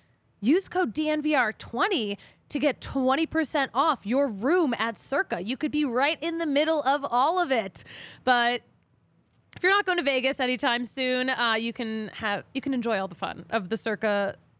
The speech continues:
experience with the Circa Sportsbook app. So download the app right now at circa sports dot com. Circa Sports bets can only be made while physically located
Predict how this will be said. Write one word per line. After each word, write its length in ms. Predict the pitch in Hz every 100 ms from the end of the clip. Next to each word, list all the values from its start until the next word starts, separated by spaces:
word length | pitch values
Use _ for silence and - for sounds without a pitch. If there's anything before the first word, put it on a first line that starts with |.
| _ _
experience 640 | 240 - - 208 185 196 - - -
with 140 | 294 -
the 140 | 339
Circa 400 | - 311 339 381
Sportsbook 840 | 330 - 247 254 - - 247 247 - -
app. 380 | 208 220 - -
So 100 | 226
download 360 | 247 269 359
the 100 | 339
app 220 | 269 262 269
right 160 | 247
now 240 | 233 233 202
at 100 | 214
circa 440 | - 240 269 285
sports 420 | 277 - 220 220
dot 240 | - 180 185
com. 320 | 294 302 320
Circa 300 | - 370 466
Sports 320 | - 311 302
bets 240 | 247 233 -
can 160 | 226
only 240 | 202 226 226
be 120 | 233
made 220 | 214 214
while 140 | 202
physically 400 | - 254 294 349
located 560 | 269 214 214 202 202